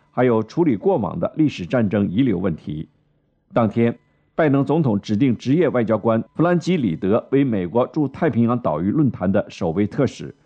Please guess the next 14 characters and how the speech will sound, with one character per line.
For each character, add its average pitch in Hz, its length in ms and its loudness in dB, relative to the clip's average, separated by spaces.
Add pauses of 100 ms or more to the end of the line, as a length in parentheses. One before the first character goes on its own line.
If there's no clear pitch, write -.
(200)
同 135 180 2
时 113 400 -2
宣 147 300 0
布 139 80 2
了 110 140 2
超 139 180 -2
过 143 160 0
八 151 240 -2
点 107 180 0
一 175 240 -2
亿 170 60 4
美 87 160 -4
元 85 220 -2
的 117 100 2